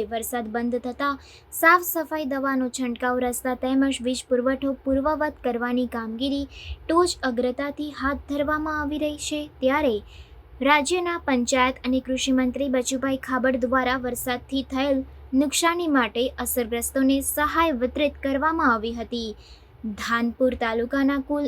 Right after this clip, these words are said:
એકત્રીસ કાચા મકાનો તથા પશુની એક લાખ ચોવીસ હજાર જેટલી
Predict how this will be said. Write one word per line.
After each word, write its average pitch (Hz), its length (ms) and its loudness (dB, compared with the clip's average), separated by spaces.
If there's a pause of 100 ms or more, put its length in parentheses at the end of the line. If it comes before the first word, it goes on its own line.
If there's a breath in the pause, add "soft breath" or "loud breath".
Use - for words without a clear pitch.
એકત્રીસ 285 540 -2 (160)
કાચા 254 440 2
મકાનો 233 520 0 (540 soft breath)
તથા 277 340 4 (440)
પશુની 330 600 2 (380)
એક 339 180 2
લાખ 302 260 4
ચોવીસ 269 440 2
હજાર 269 260 4
જેટલી 247 400 2